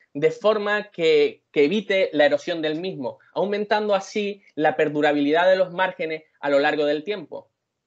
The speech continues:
¿vale? De forma que, pues, en vez de tener que estar cambiando márgenes cada año, pues igual cada cuatro, cada cinco años se pueda cambiar o cuando el, el, el agricultor, pues,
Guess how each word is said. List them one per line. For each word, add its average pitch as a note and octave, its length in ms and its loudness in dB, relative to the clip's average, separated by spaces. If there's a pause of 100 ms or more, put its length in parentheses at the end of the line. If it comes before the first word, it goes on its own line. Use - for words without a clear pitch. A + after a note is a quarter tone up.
(200)
¿vale? D#3 320 -2
De C#3+ 140 -2
forma E3+ 420 -4
que, B2+ 160 -4
pues, B2 220 -12
en B2+ 100 -8
vez D3 100 -8
de E3 80 -6
tener E3+ 220 -8
que D#3 60 -8
estar D#3+ 180 -6
cambiando E3+ 340 -4
márgenes E3+ 420 -6
cada E3 280 2
año, F#3 240 -4
pues D3+ 140 -6
igual D3 340 0 (280)
cada A#2+ 280 -2
cuatro, D#3+ 320 0
cada B2+ 220 -2
cinco D3 240 -8
años D3+ 180 -6
se C#3+ 80 -8
pueda C3 160 2
cambiar C3+ 380 0
o C#3+ 120 -2
cuando B2 380 -2
el, A2+ 300 -4
el, G#2+ 360 -6
el A2 200 -4
agricultor, A2+ 680 -2
pues, B2 380 0